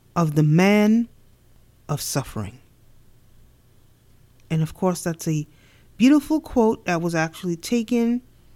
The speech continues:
from one of my all-time favorite devotionals of all time, which is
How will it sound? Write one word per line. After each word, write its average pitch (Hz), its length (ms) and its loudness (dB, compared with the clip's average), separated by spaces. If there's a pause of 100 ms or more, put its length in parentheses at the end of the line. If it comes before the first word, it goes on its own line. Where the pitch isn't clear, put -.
(560)
from 165 360 -2
one 170 120 0
of 170 60 0
my 160 180 -2
all-time 170 720 -4 (320)
favorite 226 720 -2 (580)
devotionals 165 920 -2
of 139 240 -12
all 135 200 -6
time, 165 600 -4 (420)
which - 320 -10
is 143 200 -12